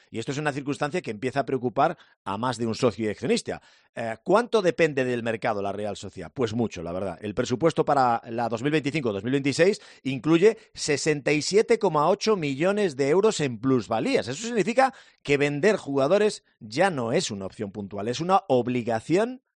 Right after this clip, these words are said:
para cuadrar las cuentas. Así de claro, una obligación para cuadrar las cuentas.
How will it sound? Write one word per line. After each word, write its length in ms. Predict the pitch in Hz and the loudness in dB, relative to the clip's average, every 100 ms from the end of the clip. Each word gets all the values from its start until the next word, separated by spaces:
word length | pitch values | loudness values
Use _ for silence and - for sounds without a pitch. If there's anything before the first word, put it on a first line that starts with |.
| _ - | _ -6
para 240 | 123 117 | -2 -2
cuadrar 400 | - 120 127 139 | 0 0 2 0
las 160 | 120 104 | -4 -8
cuentas. 460 | 90 71 85 - _ _ - | -10 -12 -14 -18 _ _ -8
Así 220 | 113 160 | -4 0
de 100 | 143 | 0
claro, 260 | 95 76 73 _ _ | -2 -10 -14 _ _
una 320 | - 214 190 113 | 4 6 6 2
obligación 640 | 104 98 98 156 208 233 - - _ - | -2 -6 -6 -2 -2 -4 -14 -20 _ -10
para 260 | 104 95 | -8 -8
cuadrar 480 | - 101 139 190 - - | -6 -2 0 0 -2 -16
las 280 | 98 82 - | -14 -14 -6
cuentas. 420 | 123 87 73 | -4 -4 -8